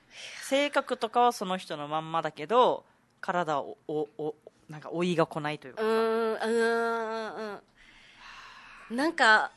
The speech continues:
Speaker 2: あの、何？この記憶とかもさ、もうデータで保存するとかもありそうだしね。
Speaker 1: ワンチャン先、今もうできると思う。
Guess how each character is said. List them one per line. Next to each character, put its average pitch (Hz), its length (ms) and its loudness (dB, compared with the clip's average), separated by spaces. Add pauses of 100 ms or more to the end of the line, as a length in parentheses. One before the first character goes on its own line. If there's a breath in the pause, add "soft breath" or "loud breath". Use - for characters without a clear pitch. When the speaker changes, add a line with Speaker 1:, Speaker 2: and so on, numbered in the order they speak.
Speaker 2:
あ 214 120 2
の、 190 340 -4 (240)
何？ 196 280 -4
こ - 160 -8
の 202 80 -2
記 359 280 4
憶 403 240 4
と - 120 -2
か 233 100 0
も 185 120 -8
さ、 185 160 -8
も 202 140 0
う 196 40 2
デ 311 240 2
ー 349 40 -4
タ 311 520 2
で 277 260 2
保 277 160 -2
存 330 300 4
す - 140 -4
る 196 100 -6
と - 80 -18
か 190 80 -8
も 180 80 -4
あ 196 40 -2
り 202 60 -6
そ 247 160 -4
う 233 40 0
だ 214 100 -6
し 185 120 -8
ね。 175 160 -10
Speaker 1:
ワ 214 80 -2
ン 494 40 2
チ 640 40 2
ャ 640 380 4
ン - 20 -10
先、 - 260 -4
今 190 180 0
も 165 140 -6
う 147 40 -12
で 247 120 -2
き - 120 -12
る 605 60 -6 (180)
と 466 80 6
思 160 240 0
う。 - 40 -8